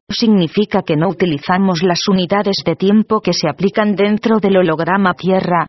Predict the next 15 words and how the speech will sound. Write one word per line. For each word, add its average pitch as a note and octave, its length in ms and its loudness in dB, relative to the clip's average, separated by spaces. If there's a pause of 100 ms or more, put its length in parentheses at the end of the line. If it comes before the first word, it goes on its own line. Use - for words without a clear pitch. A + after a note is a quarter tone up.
como G3 320 2
medidas E3 520 0
cronológicas F3 920 -2
del D3 220 -4
tiempo, E3 540 -2 (140)
por F3+ 220 2
lo E3+ 160 2
tanto G3 420 0
nuestros G3 440 -2
cálculos F3 600 -2
del C#3+ 280 -4
tiempo E3 600 0
son G#3 300 2
completamente G3 1040 0
distintos G#3 600 0